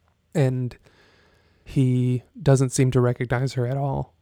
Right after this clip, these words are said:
and has no recollection of, of ever having met her, at which point she faints and, and comes to a little bit later. And then that, that's essentially kind of the, the, the starting point for,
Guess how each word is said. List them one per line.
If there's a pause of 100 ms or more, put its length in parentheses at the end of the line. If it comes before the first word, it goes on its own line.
(180)
and
has
no
recollection (100)
of,
of (200)
ever
having (400)
met
her, (880)
at
which
point
she (800)
faints
and, (140)
and (460)
comes
to
a
little
bit
later.
And
then (100)
that,
that's
essentially
kind
of
the,
the, (280)
the
starting
point
for,